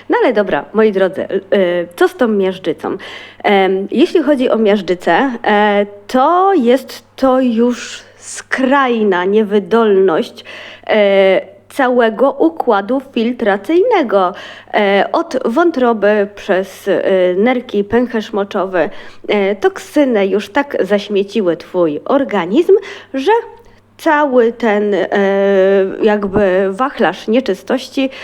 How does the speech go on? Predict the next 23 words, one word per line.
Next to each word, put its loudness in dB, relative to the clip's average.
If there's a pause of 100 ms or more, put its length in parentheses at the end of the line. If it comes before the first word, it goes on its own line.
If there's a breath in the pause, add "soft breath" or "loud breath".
(180 loud breath)
dostał 0
się 0
już 0
do 0
twojej -2
krwi. -2 (380 loud breath)
Przy 4
miażdżycy 2 (1040 loud breath)
poziom, 2 (380 loud breath)
e, 2
zanieczyszczenia 0 (380 loud breath)
organizmu 0 (100)
jest -2
tak -4 (120)
skrajny, 0 (480 loud breath)
że 0
w -6
zasadzie 0
to 0
ja 0
się -2
często 0
zastanawiam, 0